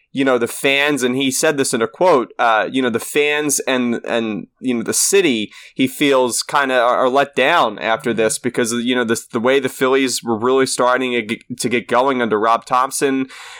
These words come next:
Uh, and he also made a quote where he said that, you know, he can get hit with ninety-seven in the face, which, you know, happened last year with Genesis Cabrera,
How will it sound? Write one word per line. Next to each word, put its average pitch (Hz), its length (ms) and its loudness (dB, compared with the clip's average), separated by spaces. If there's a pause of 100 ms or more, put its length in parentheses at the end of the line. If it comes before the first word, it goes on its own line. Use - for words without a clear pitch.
Uh, 117 160 4
and 131 100 2
he 156 60 2
also 175 240 2
made 151 160 4
a 135 60 -2
quote 143 180 2
where 135 100 4
he 131 60 2
said 131 220 0
that, 127 60 -2
you 135 100 0
know, 127 80 0
he 135 100 0
can 131 140 0
get 139 180 2
hit 143 220 2
with 127 160 -4
ninety-seven 131 680 0
in 120 60 -2
the 110 80 0
face, 175 560 0
which, - 260 -6
you 123 120 -2
know, 107 100 0
happened 110 380 -2
last 113 260 0
year 110 120 2
with 104 100 -2
Genesis 110 400 -2
Cabrera, 135 500 2